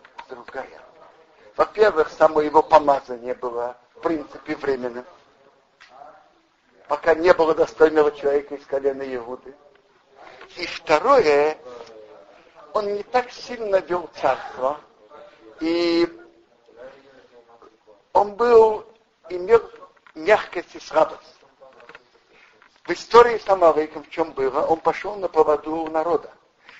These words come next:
И за это его выговаривает пророк Шмуэл. Что он сказал, говорит ему?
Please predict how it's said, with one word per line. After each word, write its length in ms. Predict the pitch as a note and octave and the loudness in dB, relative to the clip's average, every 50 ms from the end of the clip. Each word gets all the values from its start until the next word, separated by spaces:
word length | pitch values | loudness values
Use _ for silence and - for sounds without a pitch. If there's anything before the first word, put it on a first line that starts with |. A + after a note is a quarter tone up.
| - - | -20 -14
И 100 | - E3+ | -12 -8
за 220 | E3+ - E3+ E3+ - | 0 2 2 2 4
это 500 | - A#3 C4+ C4+ C4+ - E3 D3+ C#3+ C#3+ | 6 6 6 6 4 2 4 6 6 6
его 280 | D3+ D#3+ D#3+ C#3+ F3+ E3+ | 4 2 2 0 0 0
выговаривает 1120 | - E3+ D#3 - D3+ D3 C#3 C#3+ C#3+ C#3+ C#3 C#3+ C#3+ C3+ C#3 D3 D3 D3+ D3+ D#3 D#3 - _ _ _ _ _ - | 0 -2 0 2 2 4 6 6 6 6 4 0 -2 0 -2 -2 -2 -2 -4 -6 -8 -12 _ _ _ _ _ -2
пророк 360 | D3+ D#3 D3+ D#3 E3+ - - | 0 2 4 4 4 2 -2
Шмуэл. 320 | - F#3+ G3 F3 C#3 A#2+ | -10 -10 -8 -8 -8 -8
Что 180 | - - D3+ D3+ | -10 -8 -8 -8
он 80 | D3 | -8
сказал, 240 | - - D3+ D3 C3+ | -6 -6 -6 -4 -4
говорит 380 | B2 C3+ C3+ B2+ B2+ A#2+ - - | -2 -2 -2 -2 -2 -6 -10 -12
ему? 280 | B2 A#2+ A#2+ C#3 C#3+ | -12 -12 -12 -14 -16